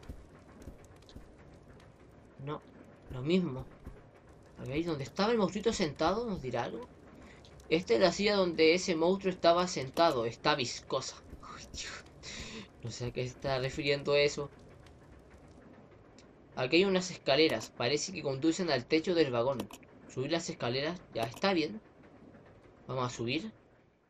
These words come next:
A lo mejor podemos ir a otro vagón. No sería mala idea. Sí. A lo mejor hay un atajo, alguna escalera, algo que podemos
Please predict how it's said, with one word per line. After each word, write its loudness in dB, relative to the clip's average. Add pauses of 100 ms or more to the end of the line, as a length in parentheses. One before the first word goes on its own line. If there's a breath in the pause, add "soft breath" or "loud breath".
(2000)
A -2
lo 0
mejor 4
podemos 6
ir 10
a 4
otro 2
vagón. 4
No -14
sería -6
mala 2
idea. 0 (840)
Sí. -12 (1000)
A -6
lo -6
mejor 2
hay 8
un 4
atajo, 4
alguna 4
escalera, 2
algo 4
que 0
podemos 4